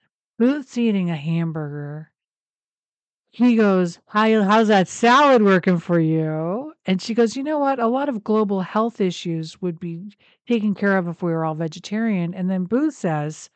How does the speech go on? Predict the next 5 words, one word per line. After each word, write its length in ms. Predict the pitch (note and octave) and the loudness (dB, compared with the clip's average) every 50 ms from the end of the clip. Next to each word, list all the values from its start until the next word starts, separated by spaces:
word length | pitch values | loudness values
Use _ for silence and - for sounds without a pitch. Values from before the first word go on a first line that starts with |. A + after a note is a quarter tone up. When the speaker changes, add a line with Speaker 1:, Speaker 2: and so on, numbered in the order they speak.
| _ _ _ _ _ _ _ _ _ - | _ _ _ _ _ _ _ _ _ -2
Speaker 2:
"What 180 | G#3+ A3 A#3 | 0 2 2
about 320 | A#3 G3 G#3 G3+ F#3+ E3+ E3 | 2 2 0 0 -2 -2 -4
global 460 | G3+ G3 G3 G3+ G3+ F3+ F#3 F3 E3 | -4 -2 0 0 0 0 -2 -4 -6
taste 580 | - - - - G3+ G3 G3 G3 - - - | -8 -10 -6 -4 -2 -2 -2 -4 -8 -12 -14
issues?" 800 | E3+ F3+ F3 - - - - - - G#3 D#3+ - - - _ _ | -12 -12 -12 -14 -16 -16 -18 -16 -16 -16 -18 -20 -20 -20 _ _